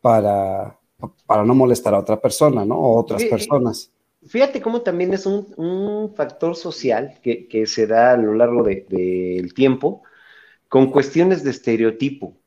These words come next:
Speaker 2: porque si nos vamos a los años setentas, donde había incluso hasta comerciales de deportistas fumando, ¿sí?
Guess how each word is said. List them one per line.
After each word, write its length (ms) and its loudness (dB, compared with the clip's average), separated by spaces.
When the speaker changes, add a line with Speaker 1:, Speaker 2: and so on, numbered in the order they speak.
Speaker 2:
porque 320 -2
si 160 0
nos 140 2
vamos 260 0
a 60 4
los 180 -2
años 240 -2
setentas, 760 -2
donde 680 2
había 560 2
incluso 440 -4
hasta 220 -10
comerciales 1120 0
de 540 0
deportistas 760 -4
fumando, 760 0
¿sí? 320 -12